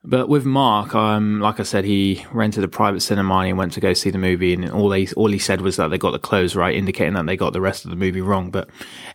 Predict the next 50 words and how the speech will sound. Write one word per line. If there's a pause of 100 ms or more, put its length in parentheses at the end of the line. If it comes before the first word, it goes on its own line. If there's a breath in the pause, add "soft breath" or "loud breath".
(100)
every
time
Mark
does
a
speech
or
gets
asked
a
question
about
the
movie,
he
does
say
that
he
wishes
they
did
get
the
f-,
um,
they
did
the
film
when
he
was
dead,
so
he
didn't
have
to
answer
all
the
questions
every
time
he's
out
doing
a
speech,